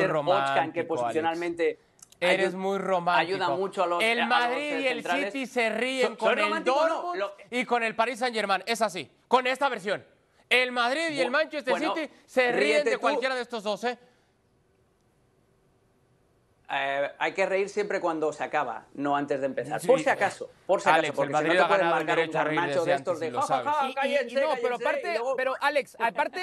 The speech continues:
Speaker 3: hay otra diferencia que juega a tu favor. Sí creo que hay ciertos equipos que bajo presión limitan un poco su potencial.
Speaker 1: Correcto.
Speaker 3: El Borussia Dortmund no tiene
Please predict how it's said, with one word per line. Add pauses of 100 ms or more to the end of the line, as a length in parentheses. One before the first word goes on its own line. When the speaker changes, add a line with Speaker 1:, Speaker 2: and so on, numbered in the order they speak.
(120)
Speaker 3:
hay
otra
diferencia
que
juega
a
tu
favor. (340)
Sí
creo
que (300)
hay
ciertos
equipos (500)
que
bajo
presión (640)
limitan
un
poco
su
potencial. (320)
Speaker 1:
Correcto.
Speaker 3:
El
Borussia
Dortmund
no
tiene